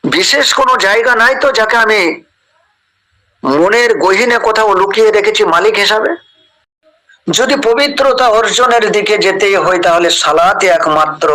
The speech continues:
অধ্যায়, যে অধ্যায় পার করার পর পবিত্রতা হয়। শুধু পার করার পর নয়, যতটুকু, যতটুকু যেতে পারে ততটুকু, ততটুকুই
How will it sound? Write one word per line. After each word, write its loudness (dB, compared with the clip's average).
অধ্যায়, 0
যে 0
অধ্যায় -2
পার 2
করার 0
পর 2
পবিত্রতা -2
হয়। -4
শুধু 0
পার 2
করার 0
পর 0
নয়, 0
যতটুকু, -2
যতটুকু -2
যেতে -2
পারে 0
ততটুকু, -2
ততটুকুই -2